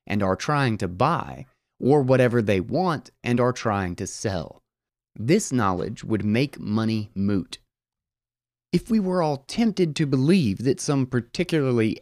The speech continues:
economically astute individual could, in theory, know all others' future valuations, we would be forced to admit that they also knew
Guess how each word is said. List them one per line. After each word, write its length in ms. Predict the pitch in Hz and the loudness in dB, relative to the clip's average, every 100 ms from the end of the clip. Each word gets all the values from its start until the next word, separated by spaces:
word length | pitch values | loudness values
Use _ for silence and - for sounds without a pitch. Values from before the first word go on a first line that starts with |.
| - | -6
economically 720 | 127 123 123 117 110 - 104 | -4 0 0 2 0 -2 -4
astute 560 | - - - - 127 110 | -4 -6 -4 2 2 2
individual 720 | 127 131 120 117 107 117 - | 0 0 2 0 0 -2 -4
could, 240 | - 143 | 0 2
in 340 | 135 - 117 110 | 2 2 0 2
theory, 600 | 123 110 113 120 160 156 | 2 2 2 -2 -6 -8
know 480 | 104 120 127 127 - _ | -2 0 0 -2 -6 _
all 360 | 160 175 151 - | -2 0 -2 -6
others' 480 | 147 143 131 113 113 - | -6 -2 0 -2 -4 -6
future 340 | 147 131 - | -2 -2 -2
valuations, 760 | 113 104 98 95 87 - 160 190 _ _ _ _ - | -2 0 0 -2 -2 -2 -4 -4 _ _ _ _ -4
we 160 | 160 | 0
would 160 | 202 226 | 2 2
be 120 | 240 | 0
forced 500 | 233 156 143 - - | 0 -2 -2 -4 -8
to 100 | - | -6
admit 400 | 147 - 104 92 | -4 -2 -2 -2
that 140 | 120 113 | -4 -2
they 160 | 127 - - | -2 -2 -2
also 500 | 143 170 - 175 170 | 0 0 0 0 0
knew 480 | 143 143 139 139 | 0 0 0 -4